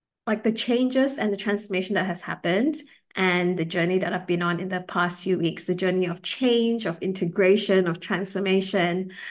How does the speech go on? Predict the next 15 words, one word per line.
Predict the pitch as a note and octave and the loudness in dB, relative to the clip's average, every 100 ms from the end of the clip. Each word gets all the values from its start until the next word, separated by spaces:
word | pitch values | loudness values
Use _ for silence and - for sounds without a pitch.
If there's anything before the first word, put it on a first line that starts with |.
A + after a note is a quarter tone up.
| - - - | -16 -12 -2
has | G#3+ - | -2 0
just | A#3 B3+ - | 2 2 2
been | A3+ A3 G#3 G3+ F#3+ F#3+ | 4 6 6 4 2 -4
quite | - G3 F3 | -4 -4 -2
integral. | F3+ F3 - F#3+ - A#2 - - - _ _ _ - | -2 -4 -2 -4 -2 -4 -4 -8 -14 _ _ _ -8
And | G#3 | -2
that | G3+ A3+ | 0 2
serves | - A#3 A#3 | 2 2 2
as | A3+ | 0
a | |
foundation | A3 G3+ F3+ F3 - E3+ | 0 0 2 0 -2 -4
as | F#3 F3 | -2 -2
to | - F#3+ | 0 0
what | F3 F3 - - - - | 2 -2 -4 -4 -6 0
is | F#3 F3+ - | 0 2 0